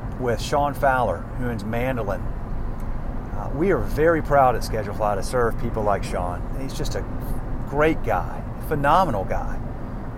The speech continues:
Humble, kind, thoughtful,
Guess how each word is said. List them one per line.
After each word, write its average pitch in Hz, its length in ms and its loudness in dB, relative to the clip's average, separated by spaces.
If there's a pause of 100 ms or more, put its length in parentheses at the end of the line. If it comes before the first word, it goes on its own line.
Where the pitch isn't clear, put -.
Humble, 156 560 4 (880)
kind, 139 640 4 (240)
thoughtful, 131 680 6